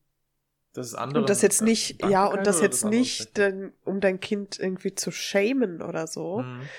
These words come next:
Speaker 2: Ja, also so von wegen so, „Ja, du bist voll undankbar“ und so, sondern einfach nur zu sagen so, „Ja, und, ne, wir sind dankbar für das, was wir haben und, äh, und finden das ganz toll, dass wir jeden
Speaker 1: Ja,
Speaker 2: Tag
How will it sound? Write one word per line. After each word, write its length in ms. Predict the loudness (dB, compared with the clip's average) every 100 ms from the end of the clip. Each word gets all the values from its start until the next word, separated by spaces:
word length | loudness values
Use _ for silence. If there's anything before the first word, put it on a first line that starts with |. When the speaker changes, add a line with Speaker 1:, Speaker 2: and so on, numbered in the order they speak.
| -18 -8
Speaker 2:
Ja, 140 | -4 -2
also 240 | -2 -2
so 140 | -6
von 180 | -4 -6
wegen 160 | -4 -6
so, 120 | -6
„Ja, 300 | -8 -4 -4
du 80 | -4
bist 180 | -4 -6
voll 160 | -2
undankbar“ 840 | -2 0 -2 -6 -6 -4 0 0 0
und 160 | -2
so, 240 | -2 -2 -2
sondern 360 | -4 -2 -2
einfach 340 | -2 -4 -6 -2
nur 260 | 0 0 -2 -16 -20 -20 _ _
zu 180 | -8 -6
sagen 480 | 0 0 2 0 -4
so, 180 | -2 0
„Ja, 360 | 2 4 4
und, 420 | 2 0 -4 -8 -4
ne, 400 | 0 0 0 0
wir 140 | 0
sind 440 | 0 -2 -4 -10 _ _ 0
dankbar 500 | 2 2 0 0 2
für 140 | -2
das, 220 | -6 -6 -6
was 200 | -4 -4
wir 160 | -2
haben 680 | 0 0 0 0 0 0 -2
und, 520 | -8 -10 -12 -14 -8 -4
äh, 400 | -4 -4 -6 -8 _ _ _ _ -20
und 260 | -8 -8 -2
finden 280 | -4 -4 -6
das 340 | -6 -6 -8
ganz 260 | -4 -2 -2
toll, 240 | 0 0
dass 160 | 0 -2
wir 80 | 2
jeden 220 | 4 4
Speaker 1:
Ja, 60 | 2
Speaker 2:
Tag 400 | 0 -2 -2